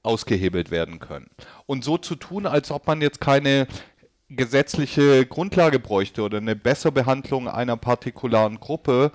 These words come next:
verkennt, dass es strukturelle Diskriminierung oder dass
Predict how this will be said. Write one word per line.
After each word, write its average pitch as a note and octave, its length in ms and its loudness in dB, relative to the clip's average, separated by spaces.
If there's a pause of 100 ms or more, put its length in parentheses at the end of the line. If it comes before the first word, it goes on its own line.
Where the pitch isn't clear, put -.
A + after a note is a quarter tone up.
(300)
verkennt, F3 880 -2 (280)
dass C#3 200 0
es - 280 -6 (280)
strukturelle D#3 1300 2 (340)
Diskriminierung C#3+ 1080 -2
oder B2+ 320 2 (260)
dass - 380 0